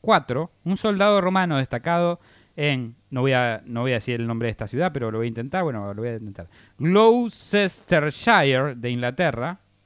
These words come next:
llamado Silvanus, visitó unos baños dedicados a di-, el dios celta Noderns. El templo de Noderns se encontraba en una colina sobre el río Severn.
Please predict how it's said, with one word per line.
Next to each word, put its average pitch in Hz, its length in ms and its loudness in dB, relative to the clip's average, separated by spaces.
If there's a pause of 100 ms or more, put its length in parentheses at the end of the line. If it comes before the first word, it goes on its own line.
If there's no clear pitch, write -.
(640)
llamado 180 360 2
Silvanus, 165 800 -2 (120)
visitó 180 540 -2
unos 214 260 -2
baños 175 360 2
dedicados 143 580 0
a 151 80 -4
di-, 170 120 -2
el 147 120 -2
dios 180 220 -2
celta 185 340 -2
Noderns. 117 680 -6 (720)
El 202 160 -4
templo 247 300 0
de 196 100 0
Noderns 170 640 -2 (220)
se - 120 -6
encontraba 208 640 2
en 190 140 -2
una 220 220 -2
colina 190 380 0
sobre 160 240 0
el 131 60 -2
río 143 220 0
Severn. 113 520 -2